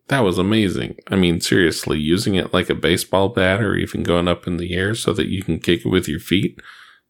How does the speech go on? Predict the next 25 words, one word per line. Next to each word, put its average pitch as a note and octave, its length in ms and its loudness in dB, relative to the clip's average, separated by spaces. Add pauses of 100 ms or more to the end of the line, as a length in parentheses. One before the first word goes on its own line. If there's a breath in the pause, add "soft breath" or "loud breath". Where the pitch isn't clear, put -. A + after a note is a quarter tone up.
Those C3+ 160 0
were G#2 100 2
some F2 220 0
amazing F#2 480 2
fight A#2+ 320 0
moves." F2 440 -2 (840)
"Thanks, F#2 340 0
man," D#2+ 300 0
Jason E2 400 0
said F2 260 0
as F2 140 0
he E2+ 140 -2
shook - 320 -2
hands E2+ 380 -2
with F2 180 -2
the - 60 -4
Blue D#2+ 260 -2
Ranger. E2 520 0 (640 soft breath)
"You G2+ 200 2
guys G2 280 4
did E2+ 220 2
great F2 180 2
today E2 300 2
as D#2 180 0
well," D#2+ 420 0